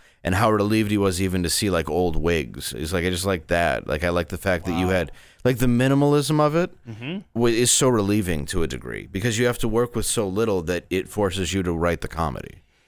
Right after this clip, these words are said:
Speaker 2: If you, and maybe you're already familiar with this, I was only recently introduced to this podcast, um, with, uh, David Spade and Dana Carvey. If you
Speaker 1: I haven't listened.
Speaker 2: Okay, well, if
Speaker 1: I
Speaker 2: you
Speaker 1: wouldn't a heartbeat, though.
Speaker 2: if you want to relive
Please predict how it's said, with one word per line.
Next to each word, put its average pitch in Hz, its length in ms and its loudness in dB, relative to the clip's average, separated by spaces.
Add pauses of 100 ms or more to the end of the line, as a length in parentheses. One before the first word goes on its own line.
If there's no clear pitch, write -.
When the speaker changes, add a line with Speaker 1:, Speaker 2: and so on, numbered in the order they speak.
(440)
Speaker 2:
If 170 360 0
you, 160 280 0
and 143 140 4
maybe 151 180 2
you're 156 100 2
already 143 160 -2
familiar 131 380 -2
with 123 160 -4
this, 117 340 -6 (100)
I 131 160 4
was 143 260 2 (120)
only 143 340 4
recently 131 480 0
introduced 120 600 -4
to 120 440 -2
this 117 200 -8
podcast, 110 1040 -6
um, 101 440 -10 (560)
with, 117 340 -6
uh, 104 260 -4 (140)
David 117 300 0
Spade 117 600 -2 (120)
and 107 240 -6
Dana 110 220 -6
Carvey. 101 520 -10
If 110 200 -12
you 120 320 -6 (280)
Speaker 1:
I 104 60 0
haven't 110 320 0
listened. 117 300 0
Speaker 2:
Okay, 110 320 -6
well, 117 180 -10
if - 80 -8
Speaker 1:
I 104 60 4
Speaker 2:
you 123 60 4
Speaker 1:
wouldn't 123 200 4
a 78 60 4
heartbeat, 90 460 2
though. 71 280 -2
Speaker 2:
if 110 200 -12
you 120 100 -4
want 143 220 -6
to 143 100 -8
relive 117 840 -6